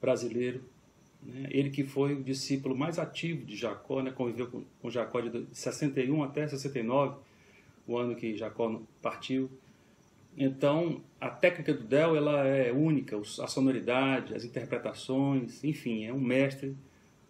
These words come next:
no sentido mais,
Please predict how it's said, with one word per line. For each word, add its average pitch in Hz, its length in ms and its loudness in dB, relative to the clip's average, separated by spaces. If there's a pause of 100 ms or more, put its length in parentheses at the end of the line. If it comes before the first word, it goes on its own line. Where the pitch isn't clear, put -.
(140)
no - 80 -6
sentido 113 800 -4 (800)
mais, 127 720 -4